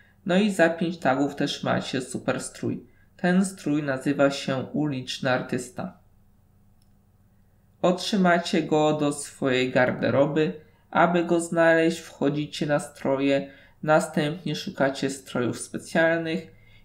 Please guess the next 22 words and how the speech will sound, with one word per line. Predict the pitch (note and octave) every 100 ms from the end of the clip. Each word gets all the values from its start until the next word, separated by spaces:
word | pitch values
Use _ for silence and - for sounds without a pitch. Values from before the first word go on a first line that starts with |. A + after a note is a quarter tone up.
| -
i |
tam | F#3 F#3+ F#3+
lecicie | E3 D#3 - - D3+
na | C#3 C3+
sam | C3+ - A#2 A#2
dół | C3+ F3+ F#3 - - _
i | - F#3
tam | G3 F3
będzie | C3+ C#3 C3 -
ten | - E3
strój. | - - - - - _ _ _
Jest | - D#3 -
on | D#3 C#3+
naprawdę | C3 - D#3 F3 F#3
super, | - F3 F3+ D#3+
więc | D3+ D#3+ -
moim | C#3 C3+ C#3 C#3
zdaniem | - C#3 C3+ C#3 C3+ C3
warto | - B2+ B2+ B2+
z | B2+
tego | - B2 B2
skorzystać. | B2 - C3+ B2+ A#2 - - - -